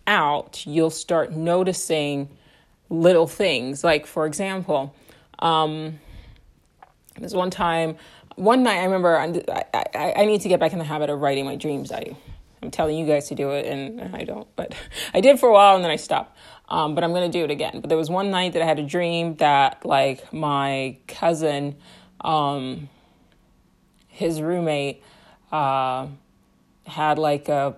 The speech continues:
a girlfriend that was, like, Asian or something like that. And then we all were gonna go play soccer, but the girlfriend, like, wanted to, like, hang out at the apartment instead. I never met his roommate before. Um, that was just my dream.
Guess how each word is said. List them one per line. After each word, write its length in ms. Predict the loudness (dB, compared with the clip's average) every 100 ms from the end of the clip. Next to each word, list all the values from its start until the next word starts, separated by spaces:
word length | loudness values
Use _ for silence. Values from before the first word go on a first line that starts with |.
| -10
a 100 | -10
girlfriend 800 | -4 0 0 0 -4 -4 -6 -8
that 120 | -8
was, 140 | -6 -4
like, 160 | -4 -4
Asian 420 | -4 -4 -4 -6
or 80 | -6
something 380 | -8 -8 -8
like 220 | -8 -8 -6
that. 320 | -4 -4 -8 -20 -20 -20 -8
And 400 | -4 -2 -2 -2
then 340 | -2 -4 -4
we 140 | 2 6
all 220 | 6 6
were 140 | 4
gonna 220 | 0 -4
go 140 | -2 -4
play 220 | -4 -6
soccer, 640 | -2 0 0 0 0 0
but 400 | 0 0 0 0 -8 -20 _
the 360 | -8 -4 -4 -4
girlfriend, 580 | 0 2 2 -2 -6 -4
like, 220 | -6 -6
wanted 240 | -6 -6 -6
to, 80 | -6
like, 180 | -8 -8
hang 240 | -10 -6
out 300 | -4 -4 -6 _ -20 _
at 60 | -6
the 80 | -6
apartment 420 | -2 -2 -2 -4
instead. 400 | -6 -4 -2 0
I 80 | 2
never 160 | 0
met 160 | 2 0
his 160 | 0
roommate 320 | -2 -2 -2 -2
before. 640 | -6 0 2 4 4 0 -8 -20 _ _
Um, 160 | -4 0
that 120 | 0
was 120 | 0
just 200 | -4 -6
my 140 | -6 -6
dream. 440 | -4 -4 -6 -10